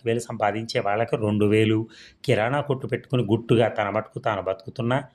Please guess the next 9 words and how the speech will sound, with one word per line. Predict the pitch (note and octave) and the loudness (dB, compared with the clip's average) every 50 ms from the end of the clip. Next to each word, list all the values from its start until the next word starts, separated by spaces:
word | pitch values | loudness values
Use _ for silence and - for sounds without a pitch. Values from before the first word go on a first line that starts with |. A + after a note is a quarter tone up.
| _ _ _ _ _ _ - | _ _ _ _ _ _ 2
ఒళ్ళమ్ముకుంటుందని | A#2+ B2 C3+ D3 D#3 D3 C3+ C3+ - B2 - - B2 A2 G#2+ A#2 A2+ A2 | 4 6 6 6 6 2 0 -4 -4 -4 -2 0 0 0 2 2 2 2
నలుగురు | G#2+ G#2+ A2+ A#2+ B2 C3 B2+ | 2 4 4 6 6 6 6
ఆడిపోసుకునే | A2 F#2 F#2 G2 A2+ A2+ - A#2+ A2+ - - A#2 A2+ | 6 4 4 2 0 -2 -2 -6 -6 -4 -4 -2 0
ఒక | G#2 G#2 F#2+ G2 - | 0 0 0 -2 -2
పరమ | - G2+ G#2 A2+ C3 | 0 0 0 0 0
నిర్భాగ్యురాలికి | B2 G#2+ G2 G2 G#2 G#2+ G#2+ A2 G#2+ G2+ - B2+ B2 A#2 G#2+ G2 G#2 G#2 - C3+ - | 0 -2 -2 -2 0 0 0 0 0 0 0 2 2 2 2 -2 -2 -4 -4 -6 -4
కేవలం | - G#2 G2+ G2+ G#2+ A2+ B2 B2 A2 G2+ | 0 2 4 4 4 4 2 2 0 0
వంద | E2+ E2+ E2+ E2+ | 0 -2 0 0
మాత్రమేనా? | F#2+ G#2 A2 A#2+ A#2 - C3+ C3 C3 C3 B2 A#2 G#2 | 2 2 2 0 0 0 0 2 2 2 2 0 -2